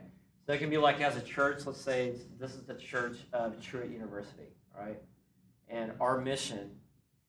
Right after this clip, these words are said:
is to educate for God, educate saints for the work of ministry.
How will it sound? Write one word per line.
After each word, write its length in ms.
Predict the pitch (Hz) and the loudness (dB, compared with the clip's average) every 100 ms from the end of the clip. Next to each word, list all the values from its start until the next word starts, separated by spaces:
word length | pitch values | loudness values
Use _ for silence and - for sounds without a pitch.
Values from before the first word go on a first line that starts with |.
| _ _ - | _ _ -4
is 280 | 123 123 120 - | -2 -2 -6 -4
to 440 | 131 117 113 113 - | -2 0 0 -2 -2
educate 640 | 120 127 123 - 90 - - - _ _ _ _ _ _ _ _ | -2 -2 -4 -4 -4 -4 -10 -20 _ _ _ _ _ _ _ _
for 80 | - | -4
God, 260 | 104 71 - - - _ _ _ _ 127 | -4 -4 -8 -16 -20 _ _ _ _ -6
educate 560 | 117 123 131 107 - | -6 -8 -4 -6 -6
saints 360 | - 120 110 - - | -12 -10 -10 -12 -14
for 80 | 110 | -10
the 60 | |
work 220 | 104 101 101 | -6 -6 -8
of 60 | |
ministry. 380 | 95 90 - | -16 -18 -18